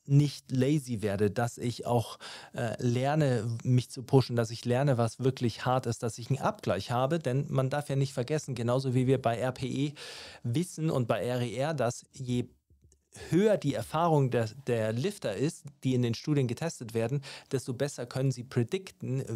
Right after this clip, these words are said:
wie ihre, ihr R E R ist, also wie weit sie entfernt sind vom, ähm, von dem absoluten Versagen, weil sie halt auch ihre absolute Auslastung besser einschätzen können. Genauso ist es da auch,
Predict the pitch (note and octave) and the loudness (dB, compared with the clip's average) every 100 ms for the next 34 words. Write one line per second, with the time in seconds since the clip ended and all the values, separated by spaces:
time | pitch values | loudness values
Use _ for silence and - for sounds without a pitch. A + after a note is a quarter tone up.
0 | A2 C3 D3 - C3+ B2+ A#2 A#2+ A2 - | -2 0 -2 -2 2 2 4 2 2 -2
1 | - - - - - - - A#2+ A2 - | -14 -14 -14 -16 -18 -14 -2 0 0 -2
2 | A#2+ A#2+ G#2+ A#2 F#3 - G#2 A2+ G#2 G#2+ | -2 0 2 2 2 0 -6 -6 -8 -2
3 | C3 C#3 A2+ A#2+ C#3 B2+ G#2 - A#2+ C3+ | 2 2 2 0 0 -6 -6 -4 -2 -2
4 | - D#3+ D#3+ C3 - C#3 C3+ C#3 C3+ B2 | -2 -4 -4 -4 2 4 4 2 0 -2
5 | B2 B2+ B2 A#2+ - D#3 - C3 C3+ B2 | -2 -2 -2 -6 -12 -12 -2 0 0 -2
6 | C3 B2 C#3+ - B2+ B2+ B2 - A#2+ A#2+ | -2 0 -2 -2 -2 0 -2 -2 -2 0
7 | A#2+ C#3 D3+ - _ _ _ _ _ _ | 0 0 -2 -4 _ _ _ _ _ _
8 | _ _ _ _ - - F#2+ G2+ B2+ B2 | _ _ _ _ -20 -14 -6 -2 0 -2
9 | A2+ B2 B2 - B2 A#2 A2 G2+ - _ | -4 0 -2 -2 -2 -2 0 -4 -10 _
10 | _ _ _ _ _ - C3+ - B2+ A2+ | _ _ _ _ _ -4 -4 -2 -2 0
11 | A2+ - C#3 - A#2 - A2 G2+ A#2+ - | 0 2 2 2 0 0 -4 0 -2 -2
12 | A2 E3 A#2+ - A2 G#2+ C3+ D#3 - - | -2 -2 -2 -8 -8 -4 -2 -2 -8 -8
13 | F3 D#3+ C#3 C3+ B2 - B2+ C3 D3+ - | 0 2 2 2 -2 0 2 4 4 2